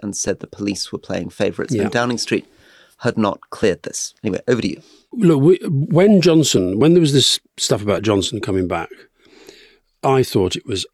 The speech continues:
Speaker 2: utterly ridiculous. I thought it, it was, even for the Conservative Party, impossible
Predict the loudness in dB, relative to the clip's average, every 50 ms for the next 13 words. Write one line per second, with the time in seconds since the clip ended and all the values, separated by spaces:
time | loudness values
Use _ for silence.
0 | _ -4 -4 -2 -2 -2 -2 -2 -2 -2 -2 -4 -2 0 0 0 0 0 -2 -4
1 | -6 -8 _ _ _ -6 -4 -4 -4 -4 -6 -8 -8 -10 -12 -10 -10 -10 -8 -8
2 | -8 -8 -8 -10 _ -4 2 4 4 6 6 4 4 2 2 -2 -2 -2 -2 0
3 | 0 0 0 -2 -4 -10 -8 -8 -8 -8 -6 -6 -6 -6 -6 -6 _ -8 -8 -8
4 | -6 -6 -6 -4 -4 -4 -4 -4 -6 -8 -8 _